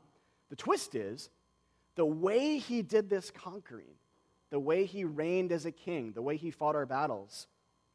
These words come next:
was not in a very lion-like way at all, at least as we understand it. All right, so we gotta keep reading for this. The second thing we see in the vision, after the scroll and the lion being the initial kind of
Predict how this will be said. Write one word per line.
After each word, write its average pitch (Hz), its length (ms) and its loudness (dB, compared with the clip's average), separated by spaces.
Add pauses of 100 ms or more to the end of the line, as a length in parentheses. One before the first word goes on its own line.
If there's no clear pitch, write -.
(240)
was 143 200 2
not 160 320 2
in 180 120 -2
a 170 40 0
very 147 360 2
lion-like 123 920 -4
way 101 400 -8
at 101 80 -14
all, 92 300 -10 (420)
at 131 60 -10
least 135 160 -6
as 120 80 -16
we 120 160 -4
understand 98 480 -12
it. - 60 -20 (500)
All 117 80 0
right, 131 160 0
so 139 120 -4
we 135 60 0
gotta 131 160 2
keep - 200 -14
reading 113 220 -10
for - 80 -20
this. 87 160 -20
The 117 80 -18
second 202 280 4
thing 180 160 4
we 151 100 2
see 135 280 -4 (920)
in 151 100 -4
the 147 80 -2
vision, 127 340 -6 (1300)
after 180 320 6
the 185 80 4
scroll 160 540 4
and 151 140 -2
the 151 60 2
lion 143 480 0 (100)
being 151 200 0
the 143 100 2
initial 147 380 0
kind 139 200 -4
of 135 80 -4